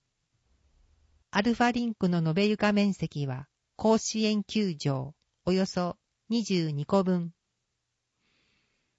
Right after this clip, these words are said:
カフェテリアがあるのは一棟目、共用棟二階。七月末には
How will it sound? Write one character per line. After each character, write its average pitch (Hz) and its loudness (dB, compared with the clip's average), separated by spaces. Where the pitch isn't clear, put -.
カ 202 2
フ 240 0
ェ 233 4
テ 247 4
リ 220 4
ア 185 4
が 170 2
あ 185 2
る 180 2
の 147 2
は 139 -6
一 170 -6
棟 202 4
目、 185 -2
共 220 4
用 208 0
棟 202 0
二 185 0
階。 180 -4
七 208 2
月 226 0
末 190 0
に 160 -2
は 143 -4